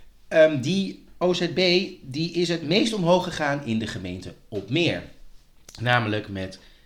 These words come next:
tweeëndertig procent. En vanwege de waardestijging van de woning is het effectief eenenveertig procent meer dan het jaar daarvoor.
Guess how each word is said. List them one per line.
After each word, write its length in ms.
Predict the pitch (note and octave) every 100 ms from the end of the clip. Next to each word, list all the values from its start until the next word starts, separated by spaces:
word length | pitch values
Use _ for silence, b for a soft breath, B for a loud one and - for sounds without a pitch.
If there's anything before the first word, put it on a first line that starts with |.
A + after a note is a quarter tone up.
| b
tweeëndertig 600 | - G3 G3+ F3 C3 B2+
procent. 520 | - G#2 - F#3 A3 A3
En 160 | C3
vanwege 440 | B2+ A#2 A2+ G#2+ F#2
de 120 | F#2
waardestijging 680 | G2+ B2+ B2+ - G#2 G#2+ G#2+
van 140 | F#2+
de 80 | F#2+
woning 360 | G#2 A#2+ B2+
is 120 | A2+ A2
het 80 |
effectief 460 | A2 A2 G#2+ - A#2
eenenveertig 520 | - A#2+ A#2 G#2+ G#2 -
procent 360 | G2+ G2 F#2
meer 200 | G2+ G2
dan 120 | F2
het 140 | E2+ -
jaar 160 | D2
daarvoor. 340 | D2 D2 -